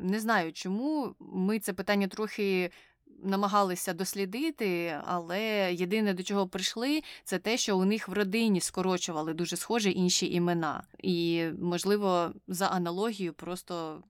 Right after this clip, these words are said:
Теді вирішили називати Тіді. Але це здогадка.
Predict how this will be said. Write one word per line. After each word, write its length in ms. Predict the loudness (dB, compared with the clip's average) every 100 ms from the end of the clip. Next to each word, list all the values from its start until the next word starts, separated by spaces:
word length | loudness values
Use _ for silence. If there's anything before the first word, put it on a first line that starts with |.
| _
Теді 460 | 2 4 2 0 0
вирішили 460 | -2 -2 -2 -4
називати 500 | -6 -6 -4 -4 -4
Тіді. 640 | -4 0 0 0 -8 -14 -16 _ _ _ _
Але 360 | 0 2 4 2
це 480 | 0 0 0 -2 -6 -10
здогадка. 560 | -8 -8 -8 -10 -8